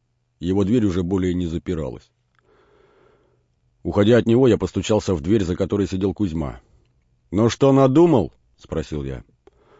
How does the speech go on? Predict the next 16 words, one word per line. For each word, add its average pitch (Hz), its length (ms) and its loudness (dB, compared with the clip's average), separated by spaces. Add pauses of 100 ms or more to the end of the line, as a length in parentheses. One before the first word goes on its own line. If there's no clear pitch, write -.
(580)
«Нет, 139 340 4
барин», 87 520 2 (520)
послышался 82 540 -8
слабый 76 340 -6
голос. 76 400 -8 (920)
«Пущай 151 320 4
господин 139 420 4
прокурор 131 500 2
приезжает, 98 840 2 (260)
ему 139 500 2
объявлю, 90 760 -2 (260)
а 123 100 4
вам 147 220 6
не 143 80 4
стану 82 340 -2
сказывать». 62 460 -10